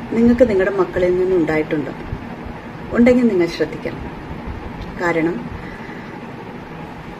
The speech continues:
നമ്പർ വൺ, അവർ നിങ്ങളിൽ നിന്ന് എന്തോ മറച്ചു വെക്കുന്നു. നമ്പർ ടു, they are trapped.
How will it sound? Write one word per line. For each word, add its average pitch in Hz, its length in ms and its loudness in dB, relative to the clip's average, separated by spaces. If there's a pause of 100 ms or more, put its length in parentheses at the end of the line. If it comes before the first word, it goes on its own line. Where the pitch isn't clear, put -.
(100)
നമ്പർ 240 320 8
വൺ, 226 260 6 (380)
അവർ 233 280 8
നിങ്ങളിൽ 226 320 6
നിന്ന് 214 560 0
എന്തോ 226 280 8
മറച്ചു 190 460 0
വെക്കുന്നു. 156 380 -2 (880)
നമ്പർ 190 240 4 (140)
ടു, 214 40 0 (1120)
they 196 100 6
are 185 240 0
trapped. 156 400 2